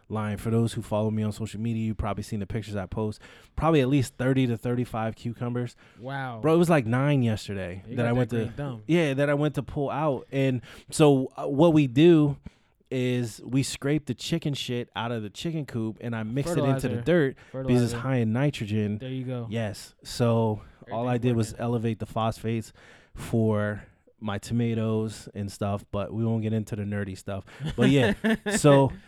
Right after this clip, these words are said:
Speaker 1: like, our backyard is weird because it's, like, a mix of, like, a country farm garden, and then we also have, like, our little, I call it the Hawaiian oasis. Like, we have all of our
Speaker 2: It's
Speaker 1: banana
Speaker 2: dope back there,
Speaker 1: plants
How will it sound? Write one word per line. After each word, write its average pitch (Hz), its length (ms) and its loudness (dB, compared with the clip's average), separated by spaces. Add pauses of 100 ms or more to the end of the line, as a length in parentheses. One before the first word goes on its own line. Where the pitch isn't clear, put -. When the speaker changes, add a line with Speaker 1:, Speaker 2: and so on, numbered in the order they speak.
Speaker 1:
like, 143 200 0
our 147 160 6
backyard 156 460 4
is 117 140 2
weird 127 340 4
because 120 300 0
it's, 117 100 -2
like, 117 140 -2
a 107 80 0
mix 117 360 -2
of, 107 200 -2
like, 104 240 -2
a 98 100 -6
country 123 400 -4
farm 110 580 -4
garden, 104 560 -2 (280)
and 110 180 0
then 113 160 4
we 113 140 4
also 113 300 0
have, 107 200 0
like, 104 160 -2
our 95 180 -2
little, 104 480 0
I 120 140 -4
call 117 240 0
it 104 80 -6
the 101 80 -6
Hawaiian 104 460 -4
oasis. 101 580 -4
Like, 95 140 -8
we 107 100 -4
have 104 160 0
all 104 160 0
of 101 80 -4
our 98 260 -4 (260)
Speaker 2:
It's 135 100 -12
Speaker 1:
banana 120 320 2
Speaker 2:
dope 117 80 -2
back - 60 -6
there, - 0 -
Speaker 1:
plants 117 520 0